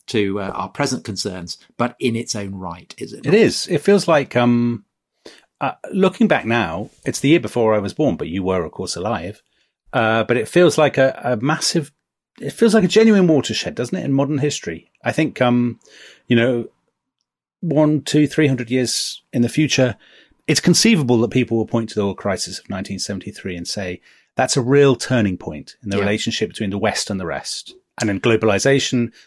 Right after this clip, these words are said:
Speaker 2: and in the decline of American power," and all of these kinds of things. So
Speaker 1: I think also more broadly,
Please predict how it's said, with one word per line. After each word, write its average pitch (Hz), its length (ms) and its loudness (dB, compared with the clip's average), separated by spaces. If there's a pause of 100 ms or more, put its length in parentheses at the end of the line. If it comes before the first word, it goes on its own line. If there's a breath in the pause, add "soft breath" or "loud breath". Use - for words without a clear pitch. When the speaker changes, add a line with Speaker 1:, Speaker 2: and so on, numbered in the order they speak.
(140 soft breath)
Speaker 2:
and 107 120 -2
in 98 60 0
the 95 60 -4
decline 107 460 -2
of 95 80 -2
American 95 380 -6
power," 127 480 2
and 107 100 2
all 101 80 0
of 98 60 -2
these 98 180 -4
kinds 85 260 -10
of - 80 -14
things. - 300 -16
So - 120 0
Speaker 1:
I 180 100 2
think 254 220 0
also 226 240 2
more 151 180 2
broadly, 196 680 0